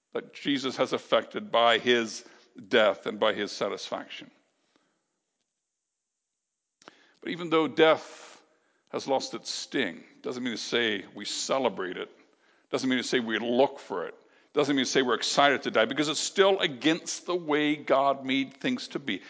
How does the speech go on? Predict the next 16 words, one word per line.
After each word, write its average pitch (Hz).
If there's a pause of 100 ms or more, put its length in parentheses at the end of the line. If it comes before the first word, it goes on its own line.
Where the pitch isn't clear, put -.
(160)
It's -
still 131
not 143
natural. 170
We 110
were 117
made 113
to 175
live, 220
and 123
we 127
were 123
made 127
to 165
live 175
forever. 226